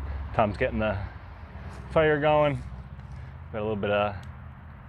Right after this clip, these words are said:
some sticks and stuff here to get it going. Hopefully, uh, in a few minutes, we'll get this fire nice and roaring,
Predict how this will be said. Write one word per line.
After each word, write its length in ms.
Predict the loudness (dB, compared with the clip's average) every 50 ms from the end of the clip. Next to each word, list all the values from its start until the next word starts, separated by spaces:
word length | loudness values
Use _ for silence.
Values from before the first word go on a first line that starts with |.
| -16 -14 -14 -14 -12
some 100 | -10 -8
sticks 420 | -8 -4 0 2 2 2 2 -2
and 100 | -6 -4
stuff 260 | 0 2 2 2 4
here 120 | 2 0 0
to 60 | 0
get 140 | 0 0 0
it 80 | 0
going. 380 | 2 2 4 4 4 2 0 -2 -6 -10 -14 -16 -16 -16 -16 -16 -16 -16 -18 -18 -18 -18 -18 -18 -18 -18 -16 -16 -18 -16 -16 -16 -16 -16 -14 -14 -14 -14 -14 -14 -14 -12 -12 -12 -12 -12 -12 -12 -12 -12 -14 -14 -14 -14 -12 -12 -10 -10 -10 -10 -10 -10 -12 -12 -12 -12 -10 -10 -10 -10 -10 -10 -10 -10 -10 -12 -12 -12 -12 -12 -10 -10 -10 -10 -10 -10 -10 -12 -12 -6 0
Hopefully, 540 | 2 2 2 2 2 2 4 4 6 6 6
uh, 260 | 6 6 6 6 4 2 0 -6 -12 -14 -14 -16 -16 -18 -16 -16 -14 -14 -12 -10 -10 -10 -10 -12 -14 -14 -14 -14 -14 -12 -10 -10 -8 -8 -8 -8 -8 -8 -10 -10 -10 -10 -10 -6 -4
in 40 | -4
a 20 |
few 200 | -2 2 4 4
minutes, 300 | 6 8 8 6 6 4
we'll 80 | 4 4
get 140 | 4 4 4
this 160 | 2 2 4
fire 240 | 6 8 8 8 10
nice 260 | 8 8 8 6 6
and 120 | 4 6
roaring, 420 | 8 10 10 10 10 8 6 2